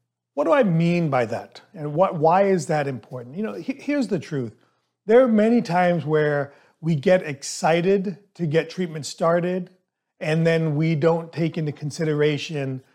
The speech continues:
those around us or everything that goes into needing to do treatment.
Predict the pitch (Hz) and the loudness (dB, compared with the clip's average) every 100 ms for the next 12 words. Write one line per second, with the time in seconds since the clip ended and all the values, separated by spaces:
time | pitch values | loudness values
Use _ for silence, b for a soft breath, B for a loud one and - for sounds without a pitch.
0 | _ _ 151 156 147 139 143 170 180 175 | _ _ 0 2 2 0 2 2 2 2
1 | 175 - 151 147 151 165 160 165 143 131 | 2 0 -4 -4 -2 -2 -2 -4 -4 0
2 | 143 139 143 143 139 - 139 127 123 b | 0 0 -2 -4 -6 -8 -8 -6 -8 b
3 | b b 151 147 139 127 127 123 - 139 | b b -6 -4 -4 -6 -8 -8 -8 -12
4 | 131 110 113 | -12 -18 -20